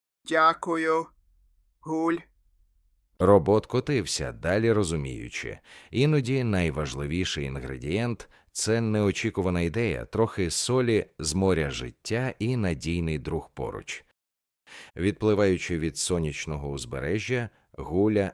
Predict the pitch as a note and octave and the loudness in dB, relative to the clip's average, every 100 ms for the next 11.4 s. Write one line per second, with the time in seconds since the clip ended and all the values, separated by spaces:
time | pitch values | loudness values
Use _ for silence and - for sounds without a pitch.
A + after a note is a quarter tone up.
0 | - F2 D#2+ C#2+ D#2 C2+ D2+ D2 G2+ C3+ | -2 -2 0 -2 -4 -6 -6 -6 -4 -4
1 | B2 - - - _ - - - D2+ C#2+ | -6 -8 -10 -14 _ -20 -20 -12 -6 -6
2 | C#2+ C#2+ F2 F2+ - B1+ A1 - _ - | -4 -4 -2 -2 -4 -6 -10 -14 _ -10
3 | - E2 F2 F2+ F#2+ D#2+ D#2+ D#2 D#2+ - | -2 2 4 2 0 0 -4 -4 -6 -4
4 | D#2+ E2 F2+ D#2+ D#2 D#2+ D2+ D2+ C#2 E2 | -4 -2 0 0 0 -2 -4 -8 -6 -6
5 | - C#2 - - - - D#2 G#2 A2+ E2 | -6 -8 -12 -20 -20 -4 0 2 2 2
6 | F#2+ F#2+ F#2+ F#2 - _ D#2+ F2+ D2 D#2 | 0 0 0 -2 -4 _ -4 -2 -2 -2
7 | C#2+ C#2 - D2+ B1+ A1 - - - _ | -4 -6 -10 -8 -8 -10 -12 -14 -18 _
8 | _ _ - F2+ F2+ F2 C2+ A1 - F2+ | _ _ -4 -2 0 0 -2 -6 -10 -14
9 | _ _ _ _ D2+ E2 - E2+ D2 D2 | _ _ _ _ -4 -2 -2 -2 -2 -4
10 | D2 D#2+ D#2+ - D#2 C#2+ - D2 C2+ D2+ | -2 -4 -4 -8 -8 -8 -8 -8 -6 -6
11 | D#2+ - A1 G1+ | -6 -8 -8 -12